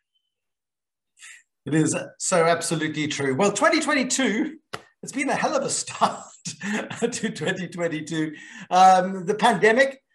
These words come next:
um, seems to be waning, thank goodness. Omicron less severe in every respect other than transmissibility, um, but certainly hospitalizations were down, deaths were down.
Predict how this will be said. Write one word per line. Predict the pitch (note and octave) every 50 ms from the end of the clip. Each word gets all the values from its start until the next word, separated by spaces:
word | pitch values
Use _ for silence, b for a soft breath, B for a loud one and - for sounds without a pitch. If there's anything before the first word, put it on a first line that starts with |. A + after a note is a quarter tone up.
| _ _ _ _ -
um, | F#3 F#3 F#3 F3+ F3+ F3+ F3 E3+
seems | - - A3 A3 A3+ A3 - -
to | - F3
be | F3+ F#3
waning, | E3+ C#3+ D#3+ E3 D#3+ D#3+ D#3 E3 F#3 A3 B3 - - - - -
thank | G3 F3+ E3 C3 -
goodness. | E3 E3 D#3 F3 F3 - - - F3
Omicron | F3+ F3+ F#3 F3+ - - E3+ E3 D#3 D#3 D#3+ D#3+ B B B B B B B B
less | D3 D#3+ E3+ G3 G3 - - -
severe | - - F3+ D#3+ - D#3 D#3 D#3 D3 D3 C#3+ C#3+ D3
in | D3 C#3+ C#3+ C#3+ D3
every | G3+ G3 E3 F#3+ F#3 F3 E3 D3+
respect | C#3+ D#3 C#3+ - - - - E3 F#3 - - -
other | D#3 D#3 D3 D3+ D3
than | C#3+ D3 C3
transmissibility, | - - D#3+ D3 C#3+ C#3+ - D#3 D3+ D3 - D3+ C#3 C#3+ C#3+ C3+ C3 B2+ - C#3+ E3+ F#3+ - b b b b b b
um, | D#3 D#3 D3+ D3+ C#3+
but | D3 C#3+
certainly | C#3+ F3 F3 E3 D3+ C3+
hospitalizations | D3+ D3 - - - D3+ C#3+ C#3 C3+ D3 D#3 D3 - D3 C#3 C#3
were | C#3+ C#3
down, | D3 D3 D3 D3 C#3 -
deaths | D3+ D3+ D3+ D3+ - -
were | C#3+ D3 C#3+ C#3
down. | C#3+ D3 C#3+ C#3+ C#3+ D3 D3 D3 -